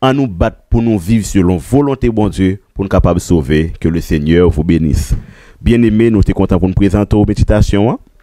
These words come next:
Maintenant, nous pourrons passer dans le son, hein. Nous souhaitons capable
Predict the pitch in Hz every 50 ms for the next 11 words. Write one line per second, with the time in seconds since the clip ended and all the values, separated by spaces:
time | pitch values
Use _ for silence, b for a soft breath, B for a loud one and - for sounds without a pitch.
0 | _ _ _ _ - - - _ _ _ _ _ - - - - - 123 127 -
1 | - 131 127 123 110 - 107 101 98 - - 98 90 - - - 117 123 127 131
2 | - - _ _ _ _ _ _ - 73 80 92 104 107 110 - - _ - 82
3 | 82 85 85 85 - - - - - 123 107 98 98 104 127 214 - _ - 92
4 | 95 95 - - - 95 - - 101 - 98 95 - - 95 92 92 92 95 98